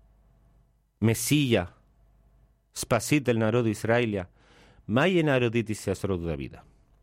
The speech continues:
Ну, ця традиція, це пророцтво походить від, м, другої книги Самуїла, сімнадцята глава. Е, це є найважливіше пророцтво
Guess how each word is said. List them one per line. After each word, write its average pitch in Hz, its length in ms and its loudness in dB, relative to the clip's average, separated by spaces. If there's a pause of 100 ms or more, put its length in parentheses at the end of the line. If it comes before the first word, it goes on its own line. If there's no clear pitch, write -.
(1000)
Ну, 117 80 4
ця 165 220 2
традиція, 131 680 2 (1400)
це 117 140 0
пророцтво 117 600 2
походить 120 640 0 (640)
від, 107 420 -2
м, 98 600 2
другої 131 340 2
книги 127 360 0
Самуїла, 110 720 -2 (640)
сімнадцята 110 560 0
глава. 78 320 -4 (1900)
Е, 98 120 4
це - 160 2
є 139 140 4
найважливіше 120 600 2
пророцтво 131 760 0